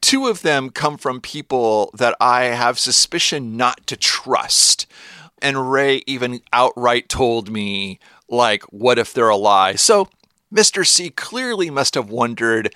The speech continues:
"Am I being walked into a trap?" And so that "oh" also contained a non-shocked element too, of like, "Yeah, that's, uh, that's what I was expecting, and that was probably, that was gonna happen, uh,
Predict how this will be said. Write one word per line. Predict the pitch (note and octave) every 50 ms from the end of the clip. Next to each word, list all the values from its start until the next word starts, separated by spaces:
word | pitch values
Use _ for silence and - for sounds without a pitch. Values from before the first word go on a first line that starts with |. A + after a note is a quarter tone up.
| - - - - - - -
"Am | C3 C3+ C3+
I | B2+ B2+ C3+ C#3 C#3
being | A#2 G2 - C#3+ C#3 C3 B2 A2+
walked | G2+ G#2 A2 A2+ A#2 A2 G#2 - - -
into | - A#2 A2+ G#2 - A2 G2 F#2
a | E2+
trap?" | - - - - - G#2 F2 E2 - - - - - _ _ _ _ _ _ _ _ -
And | C#3+ D3+ D3+
so | - - - G3+ F#3 E3+ E3+ E3+ F3 F3+ F3 C#3+ - - - - - - - - _ -
that | D3 C3+ C3 - - -
"oh" | - F3 F3+ F3+ F3+ E3
also | - C3 C3+ C#3 - - C#3+
contained | - - C3 C3 - - B2+ B2+ B2 -
a | - A#2+
non-shocked | A#2+ A#2+ A#2+ A#2+ A#2+ A#2+ A#2+ B2 B2 A#2 A2+ - - - G#2+ F#2+ - - - - -
element | - B2+ A#2+ A#2+ A2+ G#2+ A2 A#2 - -
too, | - - C#3+ C3+ B2 A2 G#2+ G#2 -
of | G#2+ A2+ A#2
like, | A#2+ A2+ A#2 A2+ - - - - - - - -
"Yeah, | - C4+ C4 B3 A#3 A3+
that's, | F#3+ F3 F3 - - - -
uh, | E3 D3+ D3 C3 - _ _
that's | - C#3 - -
what | F#3 F3 D#3
I | D3 C#3+
was | C#3 C#3 A#2+
expecting, | B2+ - - - - - B2 A2+ - - C3 A#2 A#2 A#2 A2+ A2
and | G#2+ G2+ G2 -
that | B2+ A#2+ B2 -
was | B2+ A2+ -
probably, | - A#2+ A2+ A#2 A2+ A2+
that | A#2 A2 -
was | A#2+ A2+
gonna | - - B2 A2+
happen, | G#2+ A2 G#2+ - A#2 G#2+ -
uh, | - A2